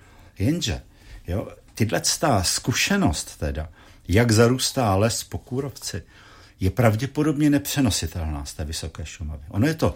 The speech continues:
tisíc metrů vysoko. Srážky jsou okolo tisíce milimetrů. Půdy jsou rašeliny. Na té Šumavě je krásný, na té Vysoké Šumavě, že když jdete, tak se vám prostě půda maloučko houpe pod nohama,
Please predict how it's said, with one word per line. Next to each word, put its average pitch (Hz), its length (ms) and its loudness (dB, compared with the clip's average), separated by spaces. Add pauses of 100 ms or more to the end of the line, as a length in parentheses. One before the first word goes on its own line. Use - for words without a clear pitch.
(140)
tisíc - 380 -6
metrů 110 280 -2
vysoko. - 460 -12 (400)
Srážky 123 420 2
jsou 76 320 0
okolo 110 340 0
tisíce 104 420 -6
milimetrů. 78 720 -6 (580)
Půdy 120 300 2
jsou 147 280 2
rašeliny. 110 640 0 (440)
Na 101 180 2
té 147 140 2
Šumavě 143 360 6
je 147 80 4
krásný, 107 680 2
na 110 60 2
té 104 140 -4
Vysoké 98 380 -4
Šumavě, 113 240 -4
že 110 120 0
když 101 200 0
jdete, 98 320 -2
tak 85 140 -10
se - 120 -4
vám 110 180 2
prostě 107 380 -4 (200)
půda 113 340 0 (280)
maloučko 113 600 2
houpe 98 360 0
pod 95 240 -4
nohama, 104 500 2